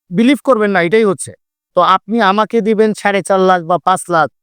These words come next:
আবার ওদিকে দিবেন চল্লিশ হাজার, তাহলে আপনাদের বিড়ম্বনা হচ্ছে। যার কারণে আমি কোনো নির্দিষ্ট পেশার জন্য আমি ভিসা করব না। আমার কাছে থেকে যারা যাবেন, তারা আমেল নাদাফা অথবা আমেল তানজিদ ভিসায় যেতে হবে।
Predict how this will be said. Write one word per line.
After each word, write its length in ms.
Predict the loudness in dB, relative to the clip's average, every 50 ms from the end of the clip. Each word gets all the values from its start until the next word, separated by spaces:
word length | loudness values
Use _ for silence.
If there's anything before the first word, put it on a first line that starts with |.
| _ _ _ _ -2
আবার 260 | -2 0 2 2 2 2
ওদিকে 340 | 2 2 0 0 0 -2 0
দিবেন 260 | 0 0 2 2 2 2
চল্লিশ 340 | 2 0 0 2 0 0 -2 -2
হাজার, 260 | -2 0 0 0 -2 -4 _ _ _ _ _ _ _ _ _ _ _
তাহলে 200 | 0 2 2 2 2
আপনাদের 360 | 2 0 -2 -2 0 0 0
বিড়ম্বনা 420 | 2 0 0 0 0 0 0 0 0
হচ্ছে। 280 | -2 -2 -4 -8 -12 -14 -14 _ _ _ _ _ _
যার 220 | -2 0 0 0 0
কারণে 360 | 0 0 0 0 0 0 0 0 0 0
আমি 280 | -2 -2 0 0 0 0 0 -2 -4 -2 _
কোনো 160 | 0 2 2 2
নির্দিষ্ট 520 | 2 2 0 -2 -2 -2 -2 -2 -2 -2 -2
পেশার 400 | -2 0 -2 -2 0 0 -2 -2 -2
জন্য 220 | -4 -4 -2 0 0
আমি 240 | 0 0 0 -2 -2 -4
ভিসা 240 | -4 -4 -4 -4 -4
করব 220 | -4 -4 -4 -2 0
না। 100 | 0 0 0 -2 -6 _ _ _ _ _ _
আমার 280 | 0 0 2 2 0 0
কাছে 240 | 0 -4 -4 -2 -4 -4 -4 _
থেকে 160 | -8 -2 0 0
যারা 200 | 2 2 2 2
যাবেন, 300 | 0 0 -2 -2 -2 -4 -4 -4 -2
তারা 220 | -2 0 2 2 0 0 -2
আমেল 300 | -4 -4 -2 -2 -2 -2 0
নাদাফা 460 | 0 0 2 0 -2 0 0 0 0 0 -2 -4 -4
অথবা 260 | -4 -2 0 0 0 0 -2
আমেল 260 | -4 -4 -2 -4 -4
তানজিদ 360 | -2 -2 -2 -2 -2 -2 -4 -6 -8
ভিসায় 240 | -6 -4 -4 -2 -2
যেতে 200 | -4 -4 -4 -4
হবে। 240 | -4 -4 -6 -8